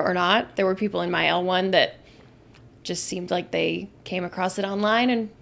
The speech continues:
wanted to be there. Um, but usually they're a Saturday, Sunday session,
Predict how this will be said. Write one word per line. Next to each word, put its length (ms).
wanted 340
to 60
be 140
there. 280
Um, 520
but 260
usually 400
they're 840
a 40
Saturday, 320
Sunday 440
session, 540